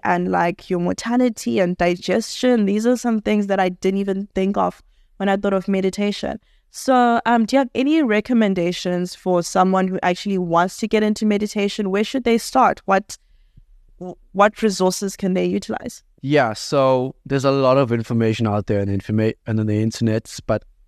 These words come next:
Speaker 2: some stuff that I have personally used and I, I can vouch for is, is the app called Headspace. I'm sure you're familiar with it if you have Netflix, it's right on the app. Um, yeah, it's a very simple app to use, and it takes you through simple mindfulness exercises and guided meditations.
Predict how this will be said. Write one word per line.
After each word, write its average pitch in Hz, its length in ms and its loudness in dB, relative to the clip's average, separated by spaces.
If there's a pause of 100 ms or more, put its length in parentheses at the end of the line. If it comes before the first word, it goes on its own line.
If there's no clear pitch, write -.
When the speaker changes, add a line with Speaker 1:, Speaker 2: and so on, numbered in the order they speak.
(280)
Speaker 2:
some 135 320 0
stuff 131 260 2
that - 120 0
I 120 200 2
have 113 340 0
personally 117 400 0
used 117 320 0
and 110 100 0
I, 101 160 0
I 107 140 -2
can 101 180 -4
vouch 107 300 2
for 110 200 2
is, 104 180 -2
is 107 180 -4
the 113 160 0
app 107 220 -4
called 110 220 0
Headspace. 110 560 -2
I'm 110 140 -2
sure 110 220 0
you're 107 240 2
familiar 113 320 0
with 107 100 -2
it 143 100 0
if 127 140 -4
you 113 80 2
have 101 140 0
Netflix, 107 500 -4
it's - 140 -14 (120)
right 107 80 -2
on 101 120 0
the 107 80 -2
app. 110 200 -2 (520)
Um, 107 480 -2 (160)
yeah, 160 140 4
it's - 120 -4
a 120 40 -4
very 135 180 2
simple 131 400 -2
app 120 200 -4
to - 140 -6
use, 165 340 2
and 127 80 -6
it 123 80 -4
takes 127 240 -2
you 127 80 -6
through 113 220 -4 (160)
simple 135 420 0
mindfulness 117 720 2
exercises 104 600 -2
and 104 80 -2
guided 104 260 0
meditations. 104 640 -4